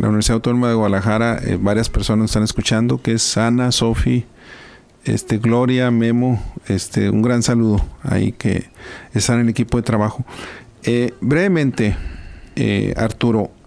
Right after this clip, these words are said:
tipos de millennials. Fernanda González, eh, de alguna manera clasifica los tipos de millennials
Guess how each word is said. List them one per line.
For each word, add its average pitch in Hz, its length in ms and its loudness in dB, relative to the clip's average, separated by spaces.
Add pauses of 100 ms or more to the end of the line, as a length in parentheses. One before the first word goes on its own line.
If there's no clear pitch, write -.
(460)
tipos 170 380 0
de 151 80 2
millennials. 113 680 2
Fernanda 147 460 2
González, 135 840 0 (160)
eh, 107 320 0
de 113 80 0
alguna 120 300 0
manera 131 480 0
clasifica 127 880 -2 (340)
los - 140 -4
tipos 131 240 0
de 120 80 0
millennials 120 500 0